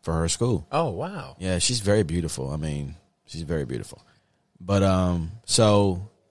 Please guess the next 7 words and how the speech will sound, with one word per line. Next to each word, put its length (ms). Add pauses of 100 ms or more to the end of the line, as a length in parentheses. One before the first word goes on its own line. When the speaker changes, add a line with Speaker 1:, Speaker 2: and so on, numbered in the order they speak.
(1600)
Speaker 1:
usually 400
for 180
homecoming, 600
you 100
have 320
your 240
parents 720